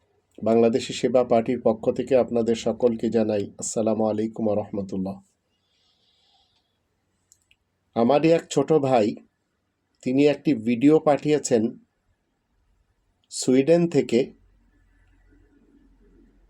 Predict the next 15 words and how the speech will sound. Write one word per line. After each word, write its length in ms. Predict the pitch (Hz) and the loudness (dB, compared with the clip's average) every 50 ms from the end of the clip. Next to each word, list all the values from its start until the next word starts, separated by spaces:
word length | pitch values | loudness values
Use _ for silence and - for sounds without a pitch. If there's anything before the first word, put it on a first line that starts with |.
| _ _ _ _ _ - | _ _ _ _ _ -10
সাতেমে 680 | - - - 123 127 131 - - 165 165 170 170 165 | -6 0 2 4 4 4 4 4 4 4 6 6 6
রসুল 420 | 156 156 143 - - 175 180 175 | 6 4 2 2 2 0 2 2
যারা 320 | 156 139 156 147 143 151 147 | 2 2 2 4 4 4 4
রয়েছে 440 | 135 135 127 127 123 127 - 156 160 | 6 6 4 4 4 2 0 -2 0
তাদেরকে 680 | - 143 123 120 117 131 131 127 127 - 127 120 113 113 | 2 4 4 4 4 4 2 2 0 -2 0 0 0 0
হত্যা 320 | - 143 139 - - 117 | -2 -6 -6 -2 -2 -2
করতে 320 | 104 - 101 98 - - 95 | -2 -2 -4 -6 -6 -6 -12
হবে। 260 | 95 98 - - 127 - - _ _ _ _ _ _ _ _ _ _ _ _ _ _ _ _ _ _ _ _ _ _ _ _ _ _ _ _ _ _ _ _ _ _ _ _ _ _ _ _ _ _ _ _ _ _ _ _ _ _ _ _ _ _ _ _ _ _ _ _ - | -10 -12 -12 -14 -18 -20 -20 _ _ _ _ _ _ _ _ _ _ _ _ _ _ _ _ _ _ _ _ _ _ _ _ _ _ _ _ _ _ _ _ _ _ _ _ _ _ _ _ _ _ _ _ _ _ _ _ _ _ _ _ _ _ _ _ _ _ _ _ -10
সেই 280 | - - 127 123 120 110 | -2 2 2 2 2 2
ভিডিওটির 680 | 107 123 123 123 139 147 147 135 135 139 135 127 127 - - - - _ _ _ _ - 117 | 0 -2 -2 2 4 4 4 4 4 2 0 0 -2 -8 -20 -20 -20 _ _ _ _ -6 -6
উত্তরে 460 | 123 127 - - - 151 151 151 135 | -6 -6 -4 -2 0 2 2 4 2
আমি 320 | 127 123 123 113 113 - - - _ _ _ _ _ _ _ | 2 2 2 2 0 -2 -4 -14 _ _ _ _ _ _ _
এই 160 | - 107 113 113 | -6 -6 -6 -4
ছোট্ট 300 | - - 135 - - 139 | -4 -6 -4 -2 -2 -4
ভিডিওটি 680 | 117 117 120 113 123 131 127 123 123 113 110 110 - | -2 -2 -2 0 0 0 0 0 0 -2 -2 -2 -4